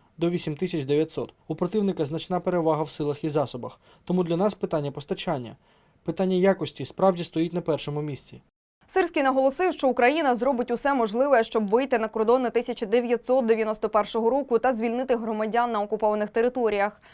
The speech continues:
Speaker 2: Також Сирський назвав цифру уражених на Росії об'єктів українськими дронами.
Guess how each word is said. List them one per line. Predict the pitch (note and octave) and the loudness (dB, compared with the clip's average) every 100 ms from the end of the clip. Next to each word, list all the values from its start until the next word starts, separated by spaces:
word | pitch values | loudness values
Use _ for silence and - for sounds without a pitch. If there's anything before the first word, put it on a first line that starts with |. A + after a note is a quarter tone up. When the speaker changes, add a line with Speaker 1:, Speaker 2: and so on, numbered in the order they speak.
| - - | -8 6
Speaker 2:
Також | B3 B3 D4+ | 6 6 -4
Сирський | B3+ A3 - | -2 -2 -2
назвав | C4 B3 G3+ A#3 | -4 2 2 2
цифру | C4 B3 B3+ | -2 -2 -4
уражених | - A#3 B3+ B3+ A3+ F#3+ F#3 | -2 4 6 6 2 -6 -6
на | G3 | -6
Росії | G3+ B3 C4 - | -4 -2 -2 -2
об'єктів | G#3 F#3 F#3+ G#3 G#3+ C#4 | -6 -4 -4 -4 -4 -8
українськими | C4 A#3 F#3 F3+ - F#3+ G3+ | -8 -8 -6 -8 -8 -6 -2
дронами. | A#3 D4 C4 F3+ | 0 0 -2 -4